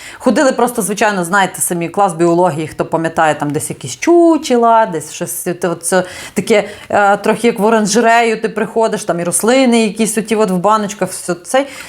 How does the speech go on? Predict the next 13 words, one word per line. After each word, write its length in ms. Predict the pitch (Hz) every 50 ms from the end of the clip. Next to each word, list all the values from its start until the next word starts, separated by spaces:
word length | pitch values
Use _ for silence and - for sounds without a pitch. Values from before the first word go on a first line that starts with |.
| - -
Завжди 260 | 185 220 190 202 262
було 220 | 214 240 220 208
цікаво, 480 | 202 - 233 - 226 214 202 190 190 185 185 -
сам 260 | - - 233 220 202
предмет 420 | - 202 208 185 208 196 185 170
був 140 | 165 185 185
цікавий, 520 | - - - 233 - 349 440 427 403 370 - - - - - - - -
а 100 | - 233
Василь 200 | 233 233 - 277
Іванович 460 | 262 262 247 277 349 370 302 269 240
більше 280 | 190 202 226 208 - 220
за, 200 | 190 196 196 190
за, 540 | 180 170 165 175 196 185 185 175 175 170